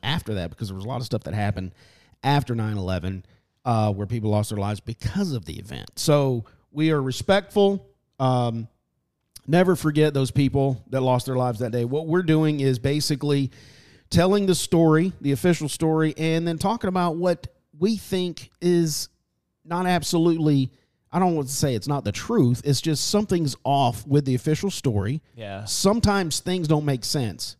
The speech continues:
Speaker 1: We're not saying we're right, somebody's wrong. We're just saying, "Hey, what you're saying is not completely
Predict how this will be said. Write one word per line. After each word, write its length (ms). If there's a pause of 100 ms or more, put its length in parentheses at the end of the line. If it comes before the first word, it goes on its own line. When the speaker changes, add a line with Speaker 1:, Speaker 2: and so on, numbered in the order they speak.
Speaker 1:
We're 100
not 160
saying 420 (560)
we're 300
right, 360 (180)
somebody's 520
wrong. 360
We're 100
just 220
saying, 200
"Hey, 140
what 180
you're 200
saying 540 (220)
is 220
not 640
completely 800